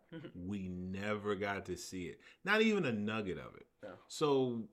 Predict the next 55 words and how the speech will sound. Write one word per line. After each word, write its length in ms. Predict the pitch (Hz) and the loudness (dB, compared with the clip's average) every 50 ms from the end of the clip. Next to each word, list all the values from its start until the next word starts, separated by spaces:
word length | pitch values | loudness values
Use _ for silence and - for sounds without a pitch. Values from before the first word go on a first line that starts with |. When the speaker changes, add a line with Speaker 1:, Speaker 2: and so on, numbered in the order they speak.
| _ _ | _ _
Speaker 2:
you 160 | - 131 147 | -4 0 4
don't, 200 | 156 170 165 139 | 6 6 6 6
you 80 | 147 156 | 4 2
don't 200 | 156 160 151 151 | 2 2 2 4
know, 140 | 151 143 143 | 4 6 6
like, 360 | 135 131 117 110 110 101 95 | 6 4 2 -2 -2 -4 -6
what 440 | 90 90 90 92 92 107 120 127 120 | -6 -8 -8 -4 0 2 2 2 2
made 260 | 123 120 120 120 120 | 0 2 4 4 4
him 260 | 120 120 117 117 113 98 | 4 2 0 0 0 0
go 320 | 90 104 107 110 110 107 | 2 2 2 4 2 2
and 100 | 107 101 | 0 -2
become, 420 | 98 95 98 110 110 104 104 101 95 | -4 -6 -4 -4 -4 -2 -2 -2 -2
like, 180 | 95 90 85 | -4 -4 -4
this 200 | - 98 90 - | -6 -10 -10 -10
great 280 | 82 85 95 98 98 90 | -6 -4 -4 -4 -4 -4
gladiator. 720 | - 95 92 95 98 95 95 92 95 98 92 92 95 92 90 90 - | -4 -4 -4 -4 -4 -4 -4 -2 -2 -2 -2 -2 -2 -4 -4 -4 -6
They 80 | 101 95 | -6 -6
just 220 | 90 95 95 - | -4 -6 -6 -6
showed 260 | - 98 92 90 90 | -6 -4 -4 -4 -4
up 140 | 92 78 - | -4 -6 -8
and 80 | 82 87 | -10 -10
he 80 | 87 | -10
was 160 | 85 85 82 76 | -8 -8 -8 -8
that. 300 | 80 73 69 - - _ _ _ _ _ _ _ _ _ _ - | -8 -10 -10 -12 -14 _ _ _ _ _ _ _ _ _ _ -6
And 180 | 120 123 123 | -4 -2 0
that's 160 | 139 143 135 | 0 0 -2
happening 500 | - - 147 135 131 139 131 123 120 117 | -2 -2 -2 -2 -2 -2 -2 0 0 0
a 60 | 107 98 | 0 0
lot 420 | 92 90 90 98 101 95 - - | -2 -2 -2 -2 -2 -4 -6 -8
in 140 | 87 90 90 | -10 -8 -6
these 240 | 92 90 85 78 80 | -6 -6 -8 -8 -8
movies. 480 | 87 92 95 92 85 85 80 76 - - | -8 -6 -6 -6 -6 -8 -8 -10 -10 -6
And 100 | 101 107 | -4 -2
Speaker 1:
Yeah. 40 | 113 117 | 0 0
Speaker 2:
they 200 | 117 113 98 92 - _ _ - _ _ | 0 0 -2 -6 -12 _ _ -20 _ _
didn't 160 | 127 127 127 | -2 -2 0
even 180 | 120 110 113 | 0 0 0
use 200 | 110 107 104 92 | 0 -2 -2 -4
the 80 | 92 95 | -6 -8
shows 340 | - - 104 98 95 95 90 87 | -6 -4 -2 -2 -2 -2 -2 -2
to, 100 | 92 87 | -4 -4
like, 180 | 87 82 80 - - | -4 -6 -8 -8 -8
flesh 300 | - 90 87 85 - - | -6 -6 -6 -6 -8 -10
any 160 | 85 82 80 | -10 -10 -10
of 80 | 76 76 | -12 -12
that 200 | 76 73 71 69 73 78 73 | -12 -12 -12 -12 -10 -10 -12
out. 120 | 65 - - _ _ _ _ _ _ _ _ _ _ _ _ | -12 -14 -16 _ _ _ _ _ _ _ _ _ _ _ _
So 300 | - - 85 85 82 85 - - | -8 -8 -6 -6 -8 -10 -10 -10
we 60 | 87 | -6
get 160 | 85 92 87 | -6 -6 -4
played. 240 | - 104 104 - - - _ _ _ _ _ _ _ _ _ _ _ _ _ _ | -4 -6 -6 -6 -10 -14 _ _ _ _ _ _ _ _ _ _ _ _ _ _
Speaker 1:
But 80 | - 127 127 | -14 -12 -10
what 80 | 135 143 | -10 -6
about 200 | 139 135 117 120 | -4 -6 -6 -4
Grogu? 300 | 135 127 127 113 110 | -8 -10 -10 -10 -14